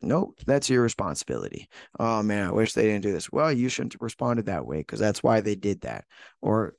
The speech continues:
"Oh, I was late here." "Well, you should have been more prepared this morning." The standard is going to raise, and you need to raise with it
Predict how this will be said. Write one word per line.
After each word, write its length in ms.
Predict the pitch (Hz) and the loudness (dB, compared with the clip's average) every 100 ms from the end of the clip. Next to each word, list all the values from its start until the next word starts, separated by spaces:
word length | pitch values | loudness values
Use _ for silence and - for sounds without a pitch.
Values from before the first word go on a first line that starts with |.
| - | -6
"Oh, 200 | 131 135 | -2 0
I 100 | 120 | 0
was 160 | 113 | 0
late 180 | 123 113 | 0 0
here." 220 | 117 127 | 2 0
"Well, 260 | 98 127 165 | 2 2 2
you 160 | 107 | 0
should 140 | 104 139 | -4 -6
have 120 | 139 | -6
been 60 | 110 | -4
more 220 | 104 127 | -4 -4
prepared 380 | 127 127 120 117 | -2 -2 -2 -2
this 160 | 113 | -4
morning." 380 | 110 101 62 55 - - - - - _ _ _ _ _ _ _ _ _ _ _ _ _ _ _ | -6 -8 -8 -14 -18 -20 -20 -20 -20 _ _ _ _ _ _ _ _ _ _ _ _ _ _ _
The 120 | - 113 | -10 -8
standard 460 | - 147 160 135 | -4 -4 -4 -6
is 80 | 117 | -6
going 300 | - 120 120 | -4 -2 -2
to 120 | 107 | -4
raise, 360 | 95 113 120 92 | -6 -2 -2 -4
and 120 | 92 98 | -6 -4
you 140 | 123 | -2
need 180 | 127 117 | -2 -4
to 100 | - | -6
raise 340 | 101 107 90 - | -6 -4 -6 -4
with 320 | 90 120 - | 0 2 0
it 300 | - - | -12 -14